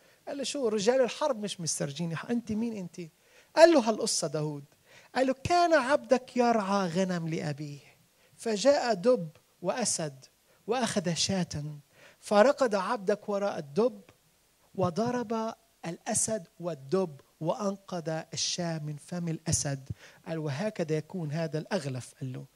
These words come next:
داود، هذا الطفل الصغير أو الشاب الصغير ركض ورا دب وأسد عشان كرمال خروف، كرمال خروف راح يركض. أسد أخذ له خروف، إيه، يهرب.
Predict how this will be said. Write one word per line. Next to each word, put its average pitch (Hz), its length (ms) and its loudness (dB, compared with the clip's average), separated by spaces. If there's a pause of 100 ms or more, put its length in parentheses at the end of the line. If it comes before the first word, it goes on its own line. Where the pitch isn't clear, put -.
(360)
داود، 247 520 2 (180)
هذا 220 220 -8
الطفل 196 480 -8
الصغير 170 560 -8
أو 165 80 -6
الشاب 180 400 -6
الصغير 147 600 -8 (420)
ركض 214 300 -2
ورا 180 280 -2
دب 156 300 -4
وأسد 170 560 -6 (140)
عشان 185 260 -4
كرمال 175 400 -6
خروف، 160 720 -14 (1200)
كرمال 190 360 -6
خروف 170 640 -14 (640)
راح - 220 0
يركض. 294 340 4 (340)
أسد 370 360 12
أخذ 370 320 8
له 349 60 2
خروف، 349 420 -2
إيه، 202 220 -8
يهرب. 349 380 -8